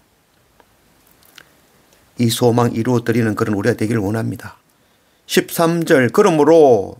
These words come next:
너희에게 구하노니 너희를 위한 나의 여러 환난에 대하여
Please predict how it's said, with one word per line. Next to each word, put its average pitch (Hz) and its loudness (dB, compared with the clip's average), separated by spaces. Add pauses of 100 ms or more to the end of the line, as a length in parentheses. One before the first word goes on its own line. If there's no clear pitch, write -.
너희에게 131 -6
구하노니 123 -6
너희를 147 2
위한 143 2
나의 139 2 (160)
여러 110 -2
환난에 151 -6
대하여 120 -2